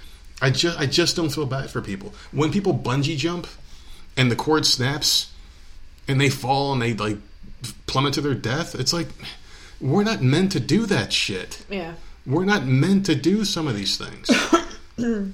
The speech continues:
Speaker 1: I'm sorry, we're
Speaker 2: No,
Speaker 1: just
Speaker 2: I,
Speaker 1: not.
Speaker 2: I,
Speaker 1: There's always a chance
Speaker 2: I think
Speaker 1: of
Speaker 2: that's
Speaker 1: death.
Speaker 2: why we're a good match, 'cause we look at the
Speaker 1: Yeah.
Speaker 2: world the same,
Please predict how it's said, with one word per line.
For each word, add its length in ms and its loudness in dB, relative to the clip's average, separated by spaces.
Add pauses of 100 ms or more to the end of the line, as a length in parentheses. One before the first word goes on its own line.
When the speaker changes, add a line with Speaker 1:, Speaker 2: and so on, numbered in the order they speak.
(340)
Speaker 1:
I'm 100 -2
sorry, 440 0
we're 80 -2
Speaker 2:
No, 140 4
Speaker 1:
just 180 4
Speaker 2:
I, 20 2
Speaker 1:
not. 260 4
Speaker 2:
I, 220 -10
Speaker 1:
There's 200 2
always 280 2
a 60 4
chance 240 2
Speaker 2:
I 20 6
think 140 6
Speaker 1:
of 40 -4
Speaker 2:
that's 180 6
Speaker 1:
death. 60 2
Speaker 2:
why 180 6
we're 260 2
a 60 0
good 260 0
match, 240 -2
'cause 140 -12
we 160 2
look 300 -2
at 120 -6
the 80 0
Speaker 1:
Yeah. 140 0
Speaker 2:
world 140 -2
the 80 -10
same, 500 -6